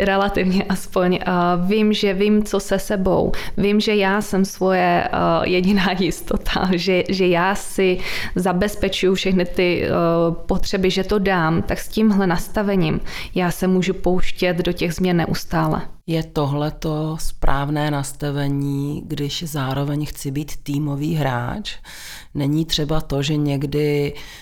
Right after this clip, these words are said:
Speaker 2: neudělám ten otevřený krok ve vztahu k vysvětlení nějakých svých postojů, emocí i třeba v zájmu toho týmu?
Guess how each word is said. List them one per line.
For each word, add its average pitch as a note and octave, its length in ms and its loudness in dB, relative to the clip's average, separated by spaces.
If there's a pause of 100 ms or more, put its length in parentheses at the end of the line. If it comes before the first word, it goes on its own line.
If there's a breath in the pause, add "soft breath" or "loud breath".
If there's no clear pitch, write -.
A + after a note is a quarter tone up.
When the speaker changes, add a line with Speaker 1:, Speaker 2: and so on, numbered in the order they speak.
(240 loud breath)
Speaker 2:
neudělám D3+ 1000 2
ten C#3 340 0
otevřený C#3 760 2
krok C3 720 -4 (540)
ve C#3 100 0
vztahu C3+ 400 8
k C#3+ 100 8
vysvětlení C3 760 -2
nějakých B2+ 600 -4
svých C3+ 280 -4
postojů, C3+ 560 4
emocí B2+ 520 -4
i - 120 -6
třeba C3+ 480 -4 (240 loud breath)
v C#3+ 80 -10
zájmu C3 540 -2
toho G#3 260 -6
týmu? F3 480 -6